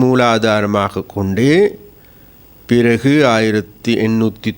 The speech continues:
தொண்ணூறாம் ஆண்டுகளுக்கு பிறகு, அ, உலகத்தில் அன்றைக்கு சொல்லுகின்றார்கள் கம்யூனிசத்தினுடைய இரண்டாவது அகிலம் என்று, எங்கல்ஸ் தோழருடைய தலைமையின் கீழ் கூடி, இந்த ஆயிரத்தி எண்ணூத்தி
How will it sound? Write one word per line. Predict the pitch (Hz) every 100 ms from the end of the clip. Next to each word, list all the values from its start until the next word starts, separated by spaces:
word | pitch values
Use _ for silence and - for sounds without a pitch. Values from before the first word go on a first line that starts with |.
| -
தொண்ணூறாம் | 156 175 165 151 127 120
ஆண்டுகளுக்கு | 110 104 101 95 92 -
பிறகு, | - - 92 92 117 131 185 - - - - - - - - -
அ, | 95 107 104 101 98 101
உலகத்தில் | 113 117 113 117
அன்றைக்கு | 110 107 104 -
சொல்லுகின்றார்கள் | 101 113 107 110 104 107 101 104 -
கம்யூனிசத்தினுடைய | 117 117 117 - 104 - - 107 104 107 101 98
இரண்டாவது | 101 113 113 107 101
அகிலம் | 101 98 120 110
என்று, | 104 104 - - - - - - - - - -
எங்கல்ஸ் | 117 127 151 139 131 -
தோழருடைய | 120 110 101 101 98 98
தலைமையின் | 95 98 98 101 98
கீழ் | - 98 95
கூடி, | - 95 98 104 147 208 - - - - - - - - - - - -
இந்த | 90 120 147 147 143 131 113
ஆயிரத்தி | 117 131 127 131 123
எண்ணூத்தி | 123 120 113 117